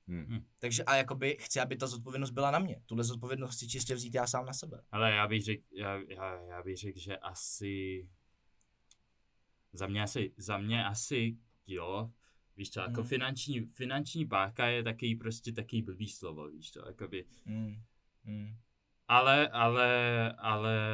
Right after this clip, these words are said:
Speaker 2: rozhodně, rozhodně nevím, jestli, asi to není úplně mým egem nebo tak, ale jsem přesvědčený, jsem, jsem přesvědčený, že do jistý míry, že do jistý míry do nějaký doby, když,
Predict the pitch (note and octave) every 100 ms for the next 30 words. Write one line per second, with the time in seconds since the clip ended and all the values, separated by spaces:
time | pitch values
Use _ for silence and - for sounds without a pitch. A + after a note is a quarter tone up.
0 | G#2+ G#2+ G#2 G2+ A2 G#2+ G#2+ G#2 G#2 G#2
1 | F#2+ A2 G#2+ G#2+ A2 G#2+ G#2 G#2 G2+ G2+
2 | G2 G2 F#2+ F#2+ G2+ F#2+ - G2+ F2 -
3 | E2 G2 G#2 - A2+ G2+ F2+ G#2 F#2 G#2+
4 | G#2+ G#2 F2+ - D#2 E2 F#2+ F#2 F2+ F#2+
5 | E2+ F2 - F#2+ F#2+ F2+ - G2 - F#2+
6 | - G2+ F#2+ G#2+ G#2 A2+ A2+ - - -
7 | - - - B2 A#2+ A#2 A#2 B2 A#2+ A#2
8 | A2+ A#2 A2+ B2 B2 A2 A#2+ G#2 A#2+ A#2
9 | D3+ B2 G#2 G#2 A#2+ A#2+ - - G#2 G2
10 | G#2 G2 A#2 A#2 - B2 A2 A2 A#2 A2
11 | G#2 G#2+ A2 A2+ G2 E2 G2 G2 F#2+ -
12 | -